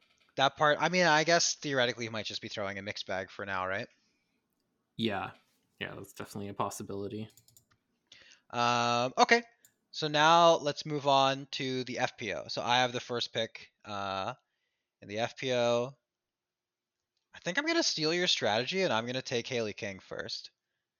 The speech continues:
Speaker 1: Uh, very same, similar logic, actually, which is that, like, yeah, obviously Katrina also throws really far, but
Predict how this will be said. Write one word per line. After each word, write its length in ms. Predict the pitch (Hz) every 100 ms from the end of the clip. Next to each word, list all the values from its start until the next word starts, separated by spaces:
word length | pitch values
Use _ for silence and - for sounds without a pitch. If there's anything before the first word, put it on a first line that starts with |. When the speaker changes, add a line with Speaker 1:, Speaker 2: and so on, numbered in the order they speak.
| _ _ -
Speaker 1:
Uh, 440 | 95 92 87 80 - _ _ 117 -
very 280 | 143 151
same, 960 | 156 - - 131 131 127 123 120 110 104 101 _ _ -
similar 440 | - 147 135 120
logic, 480 | 113 110 110 104 110
actually, 580 | 92 - 107 98 107 123 _ _ _ -
which 180 | 110 -
is 120 | 107
that, 340 | 110 104 101 _ _ _ _ _
like, 360 | 101 98 - - _ _ _ _ _
yeah, 580 | 117 123 123 127 127 127 - -
obviously 420 | 120 123 - 127
Katrina 460 | 135 - 120 117
also 340 | 113 107 110 120
throws 340 | - 110 107
really 160 | 113 107
far, 560 | - 113 101 95 120 - _ _ _ _
but 240 | - 107